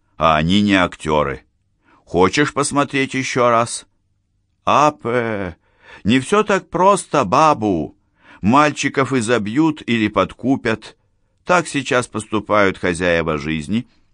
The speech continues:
И кроме того, если они перестанут это делать, то как будут они зарабатывать на хлеб себе и своим семьям?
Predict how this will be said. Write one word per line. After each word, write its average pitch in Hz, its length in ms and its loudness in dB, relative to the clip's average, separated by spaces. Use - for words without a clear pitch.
И 170 80 -4
кроме 190 360 0
того, 151 480 0
если 123 280 -2
они 127 240 0
перестанут 107 680 0
это 85 260 -2
делать, 76 540 -4
то 107 140 0
как 120 240 -2
будут 110 340 -2
они 101 220 -2
зарабатывать 95 800 0
на 87 120 -2
хлеб 85 380 -6
себе 85 460 -2
и 80 40 -6
своим 80 380 -4
семьям? 73 560 -6